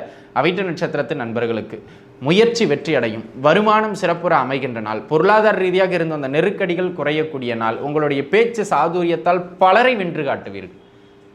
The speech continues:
பலரை வென்று காட்டுவீர்கள் நண்பர்களே. அதனால் உங்களுடைய வருமான அமைப்புகளிலும் நல்ல முன்னேற்றங்கள் கிடைக்கக்கூடியது மாதிரியான ஒரு யோக தினமாக அமைகின்றது. சதயம், சதய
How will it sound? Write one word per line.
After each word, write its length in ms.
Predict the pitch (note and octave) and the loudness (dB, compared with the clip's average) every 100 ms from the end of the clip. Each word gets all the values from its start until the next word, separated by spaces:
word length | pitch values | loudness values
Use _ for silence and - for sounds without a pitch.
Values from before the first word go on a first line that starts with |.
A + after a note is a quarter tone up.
| - | 0
பலரை 340 | C#3+ F3 A3+ A#3 | 2 4 4 2
வென்று 220 | F3 C#3+ D3 | 0 -2 -2
காட்டுவீர்கள் 500 | A#2+ G#2+ G#2+ F#2+ G2+ F#2+ | -2 -4 -10 -8 -10 -10
நண்பர்களே. 400 | F#2+ F#2+ F#2+ F#2+ - - - | -10 -10 -10 -14 -18 -16 -6
அதனால் 300 | C3+ D3+ E3 | 0 2 2
உங்களுடைய 340 | D3 C3+ B2+ A#2+ B2+ | 0 -2 -2 0 0
வருமான 380 | D#3 E3 E3+ C3 | 2 0 0 -2
அமைப்புகளிலும் 640 | B2 C#3 D3 C3+ C3+ E3 D#3+ | -4 -6 -6 -4 -4 -4 -4
நல்ல 160 | C3 C#3+ B2+ | -2 -2 -2
முன்னேற்றங்கள் 640 | C#3 F3 F#3+ F3+ E3+ D#3+ C#3+ | -2 -2 0 -2 -2 -2 -2
கிடைக்கக்கூடியது 680 | C3 B2+ A#2+ B2+ B2 A#2+ A#2 | -4 -4 -6 -4 -2 -2 -2
மாதிரியான 440 | A2+ A2 A2 A2+ C#3 | -4 -2 -2 -2 -4
ஒரு 100 | A#2 A2+ C3 | -4 0 4
யோக 260 | F#3 G3 D#3+ | 4 4 0
தினமாக 400 | C#3+ B2 A2+ A#2+ G#2+ | 0 0 0 -2 -4
அமைகின்றது. 640 | F#2+ F#2 F#2 F#2+ F#2+ - G3+ G3 - - - - - - - - - - A2+ | -6 -8 -8 -8 -6 -4 -4 -6 -12 -20 -20 -20 -20 -20 -20 -20 -20 -6 -2
சதயம், 360 | A2 B2+ B2 - - - - - - - - | 0 -2 -4 -14 -20 -20 -20 -20 -20 -20 2
சதய 300 | D3 D#3 G#3 | 4 6 6